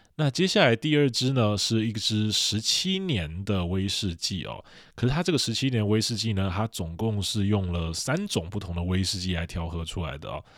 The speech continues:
第一种威士忌是放在美国橡木桶里面，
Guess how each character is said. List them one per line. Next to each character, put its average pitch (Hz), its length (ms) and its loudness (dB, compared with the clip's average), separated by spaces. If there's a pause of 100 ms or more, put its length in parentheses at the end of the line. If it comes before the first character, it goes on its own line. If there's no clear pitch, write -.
(320)
第 220 140 4
一 220 60 2
种 143 180 4
威 127 160 4
士 131 140 0
忌 117 240 2
是 107 280 0
放 107 320 0
在 95 520 2
美 92 180 -4
国 101 180 -2
橡 139 200 2
木 131 180 0
桶 92 300 -4
里 90 100 -4
面， 104 480 -2